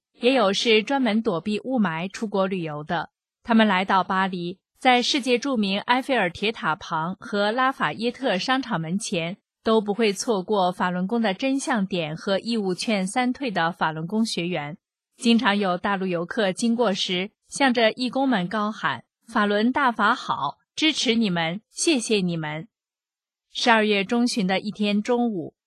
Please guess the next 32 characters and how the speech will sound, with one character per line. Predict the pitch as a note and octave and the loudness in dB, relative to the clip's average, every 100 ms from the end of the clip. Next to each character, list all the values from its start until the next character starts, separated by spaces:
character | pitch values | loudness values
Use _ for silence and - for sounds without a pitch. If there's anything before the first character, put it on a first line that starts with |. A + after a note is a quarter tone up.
| _ | _
在 | - B3 A#3 | 0 2 2
铁 | A3 A3+ B3+ | 0 0 0
塔 | B3+ F3 | 0 -2
真 | E3+ A3+ | 0 -2
相 | A3+ A3+ F3+ | 0 -2 -2
点， | F#3 D3 - _ _ | -4 -6 -10 _ _
三 | - B3+ A3+ A3+ | -6 0 2 4
位 | G#3+ | 2
六 | G3+ A#3+ | 2 0
十 | G#3+ | 0
多 | G#3 G3+ | -2 -2
岁 | G3+ A#3+ | 0 0
的 | F#3 | 0
游 | E3 D#3+ | -2 -6
客 | F#3 - G3+ | -4 -2 0
听 | - - A#3 | 0 0 0
了 | G#3 | 0
义 | A#3 | -4
工 | G#3+ B3 B3+ | -2 0 2
讲 | B3 E3 | 0 -4
的 | E3+ F3+ | 0 0
真 | F#3+ A3 | 0 0
相 | A3 A#3 F#3+ | 0 0 0
后， | - G3+ - _ - | 0 -2 -2 _ 0
连 | A3 C4+ | 2 4
连 | C4+ A#3+ | 4 2
点 | C4 F3+ E3+ | 0 -2 -2
头 | - F3+ G#3 | -4 -2 0
表 | G#3+ E3 | 0 -2
示 | - G3 | -2 -4
赞 | A#3 F#3+ F3+ | -4 -4 -4
同。 | F#3 D#3+ | -6 -8